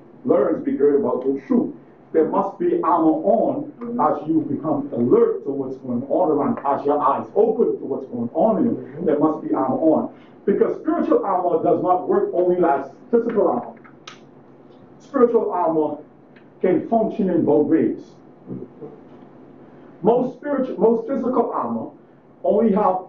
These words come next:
Speaker 1: sometimes it is a protector, or it is, or you use it as defense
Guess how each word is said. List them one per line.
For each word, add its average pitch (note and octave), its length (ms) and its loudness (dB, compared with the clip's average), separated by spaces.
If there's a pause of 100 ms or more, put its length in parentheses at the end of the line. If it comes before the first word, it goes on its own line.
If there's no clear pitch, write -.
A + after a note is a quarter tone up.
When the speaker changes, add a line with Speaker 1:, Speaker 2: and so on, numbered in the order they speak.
(160)
Speaker 1:
sometimes F3+ 640 0 (100)
it D3+ 140 2
is D3+ 420 2
a C#3 200 0
protector, D3+ 600 -2 (1600)
or E3+ 320 2
it D#3 180 0
is, D3+ 420 0 (520)
or D3+ 420 0
you D#3 80 -4
use D#3+ 200 2
it D#3+ 80 0
as D3 280 -2
defense G3 420 0